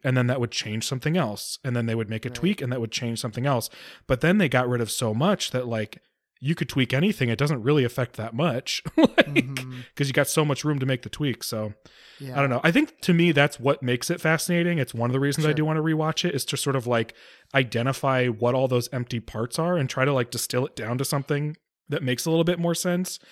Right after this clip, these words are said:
Speaker 1: sort of
Speaker 2: Mm-hmm.
Speaker 1: in spite of itself, you know?
Speaker 2: Yeah.
Speaker 1: Um,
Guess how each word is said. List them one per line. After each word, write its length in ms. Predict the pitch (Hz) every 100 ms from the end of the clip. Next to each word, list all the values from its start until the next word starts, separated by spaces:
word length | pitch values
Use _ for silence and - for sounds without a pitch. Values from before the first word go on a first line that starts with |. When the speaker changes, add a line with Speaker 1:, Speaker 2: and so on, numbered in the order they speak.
| - - -
Speaker 1:
sort 200 | 143 160
of 40 |
Speaker 2:
Mm-hmm. 60 | 110
Speaker 1:
in 60 |
spite 260 | - 127 127
of 80 | 147
itself, 500 | - 160 165 - 160
you 80 |
know? 240 | 160 165 180 - _
Speaker 2:
Yeah. 280 | 165 139 131 - _ 135
Speaker 1:
Um, 560 | 120 113 107 101 98